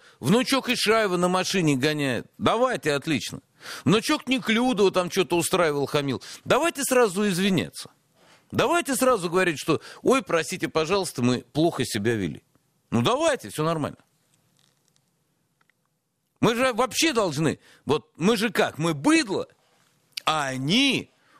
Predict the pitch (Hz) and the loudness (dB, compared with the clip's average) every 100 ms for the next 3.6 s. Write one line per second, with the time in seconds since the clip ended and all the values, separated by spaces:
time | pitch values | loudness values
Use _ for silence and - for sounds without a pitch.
0 | _ 85 82 110 165 170 120 82 _ _ | _ -8 -2 0 2 0 -2 -6 _ _
1 | - - 135 196 214 120 - - 117 156 | -4 -2 0 2 0 -2 -8 -4 0 0
2 | 214 - 104 95 - - 131 - 123 120 | -2 -10 -10 -10 -8 -2 0 0 -6 -6
3 | 76 62 - 180 - - | -8 -6 0 0 -2 -10